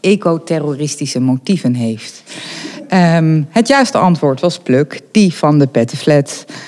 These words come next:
Stan, onze correspondent beneden, heeft onder de goede inzenders, eh, twee winnaars getrokken. En dat zijn Lot van der Mieden en Wijnanda Willemsen. Zij winnen een gesigneerd exemplaar van de Aardappeleters. Eh, Stan zorgt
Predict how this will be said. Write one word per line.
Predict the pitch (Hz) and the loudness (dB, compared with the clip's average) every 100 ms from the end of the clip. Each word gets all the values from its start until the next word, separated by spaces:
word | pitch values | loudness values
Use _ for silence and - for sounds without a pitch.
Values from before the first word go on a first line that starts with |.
| - - - | -20 -20 -14
Stan, | - 220 208 202 | -2 2 2 4
onze | 220 196 | 2 2
correspondent | 196 190 175 175 170 170 | 2 2 2 2 4 4
beneden, | 160 165 170 160 147 | 4 4 4 4 2
heeft | 151 151 143 - | 4 2 2 -2
onder | 151 151 | -2 0
de | 143 | 0
goede | - 180 135 | 2 2 4
inzenders, | 165 147 143 135 131 127 - - | 2 2 2 2 0 -2 -8 -4
eh, | 135 131 | 0 0
twee | 131 - 160 | 0 2 4
winnaars | 160 226 233 - | 4 4 2 0
getrokken. | 214 190 175 175 156 - | -2 0 0 -2 -6 -2
En | 151 | 0
dat | 143 127 | 0 0
zijn | - 127 120 - - | 0 0 0 -6 -12
Lot | 147 180 254 - | -2 0 -2 -2
van | 202 185 | 0 2
der | 170 | 4
Mieden | 165 156 151 139 | 4 4 2 0
en | 135 131 - | 0 0 -2
Wijnanda | 139 135 131 135 131 139 123 | -8 -2 0 0 0 0 0
Willemsen. | 131 196 285 - 277 311 - - 175 - - - | 2 2 2 0 -2 -2 -10 -18 -18 -18 -20 -4
Zij | 247 247 | 0 4
winnen | 220 190 | 4 4
een | 170 | 2
gesigneerd | - 180 175 185 | 0 2 2 0
exemplaar | - - 160 151 139 135 - | -2 -4 -2 0 2 0 0
van | 180 160 | -2 0
de | 107 | 0
Aardappeleters. | 127 143 - 107 156 147 139 - - _ | -2 -4 -4 -2 -2 -4 -8 -10 -20 _
Eh, | 156 147 131 131 131 135 143 | -2 0 2 2 2 2 0
Stan | - 254 247 | 0 0 2
zorgt | 214 190 175 - - | 2 2 2 -2 -14